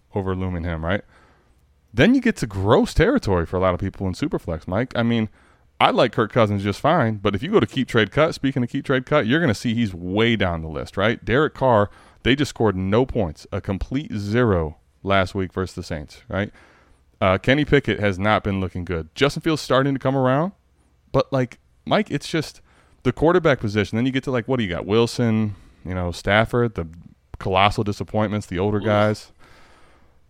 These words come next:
Speaker 1: All that to say, Mike, like, I'm not gonna make Kyler Murray a sell just because of that, because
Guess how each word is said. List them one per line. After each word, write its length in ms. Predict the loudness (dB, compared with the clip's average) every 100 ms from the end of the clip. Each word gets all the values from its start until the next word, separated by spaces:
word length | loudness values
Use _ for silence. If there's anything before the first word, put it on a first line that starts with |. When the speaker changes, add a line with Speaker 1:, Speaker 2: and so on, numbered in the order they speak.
| _ _ _ _
Speaker 1:
All 220 | 6 8
that 180 | 6 4
to 120 | 0
say, 320 | -2 4 4 4
Mike, 400 | 0 -2 -6 -16 -20 _ _ _ _ _ _ _ -20 -4
like, 280 | -2 -2 -8 _ _ _ _ _ _ _ _ -20 -20 _ _ _ _ _
I'm 180 | 2 4
not 220 | 6 6
gonna 160 | 4 2
make 200 | 2 2
Kyler 260 | 2 2 2
Murray 200 | -2 -4
a 60 |
sell 460 | -6 -2 -2 -2 -6 -6
just 280 | 0 0 -2
because 300 | -4 -2 -2
of 140 | -6
that, 260 | -10 -10 -14 -20 -20 _ _ _ -10
because 560 | -4 0 0 0 -6